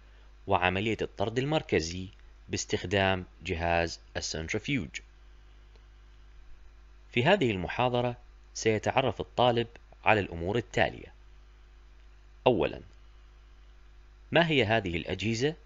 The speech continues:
وما هو مبدأ أو آلية العمل الذي تعتمد عليه؟ ثانيًا، ما هي أنواع هذه الأجهزة؟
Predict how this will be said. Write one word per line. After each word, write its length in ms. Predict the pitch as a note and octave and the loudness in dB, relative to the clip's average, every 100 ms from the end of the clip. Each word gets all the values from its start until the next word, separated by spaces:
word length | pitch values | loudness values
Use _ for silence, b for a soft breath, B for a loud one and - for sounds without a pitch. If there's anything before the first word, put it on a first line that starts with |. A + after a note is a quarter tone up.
| - - - - | -20 -20 -20 -6
وما 240 | G#2+ B2 A2+ | -4 0 0
هو 220 | G2+ G2 | 0 0
مبدأ 420 | G2+ F2+ G2 G2 - - - | 0 -2 0 0 -4 -14 -4
أو 180 | F#2+ - - | -2 0 0
آلية 440 | F#2 F#2+ B2 G#2 - | 0 -2 -4 -4 -2
العمل 500 | F#2 A#2+ D#3+ G2 G#2 - - - - | 2 4 4 0 -2 -12 -20 -8 -2
الذي 340 | G2 F2 E2 | 0 0 -2
تعتمد 540 | - F2 D#2 G2 G#2+ A#2 | -2 -2 0 -2 0 4
عليه؟ 420 | B2 C3+ E2 - - - - - - - - - - - - - - | 4 4 0 -8 -16 -20 -20 -20 -20 -20 -20 -20 -20 -20 -20 -20 -6
ثانيًا، 440 | - F#2+ D#2+ G#2+ D#3 - - - - - - - | 0 0 2 -2 -2 -12 -20 -20 -20 -20 -14 0
ما 160 | B2 | 2
هي 220 | A2 G2 E2+ | 4 2 0
أنواع 480 | E2+ E2 C3 E3 | -2 2 4 2
هذه 320 | A#2 D3 C#3+ C#3+ | 2 2 2 2
الأجهزة؟ 560 | A2+ A#2+ A#2+ A#2 B2+ | 0 0 0 0 -2